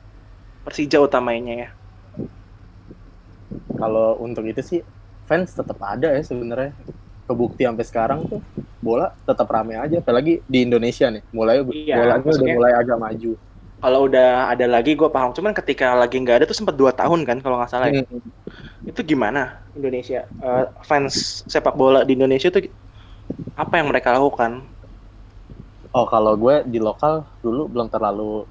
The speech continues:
Speaker 2: ngikutin ya. Cuman pasti di antara mereka sama kayak gue lah,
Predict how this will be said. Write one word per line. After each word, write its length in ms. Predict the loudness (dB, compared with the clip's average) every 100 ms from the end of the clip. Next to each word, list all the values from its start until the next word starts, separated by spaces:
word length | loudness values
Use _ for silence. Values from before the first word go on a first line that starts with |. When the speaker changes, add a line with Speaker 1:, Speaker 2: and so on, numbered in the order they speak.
| -10
Speaker 2:
ngikutin 480 | -6 -4 -2 -4 -4
ya. 20 | -14 -20 -8
Cuman 320 | -4 -4 -6 -12 -20 -8
pasti 560 | -4 -4 -4 -4 -2 -2
di 80 |
antara 240 | -2 -2 -4
mereka 320 | -4 -2 -2
sama 240 | -4 -8
kayak 160 | -4 -4
gue 120 | -2 -4
lah, 140 | -8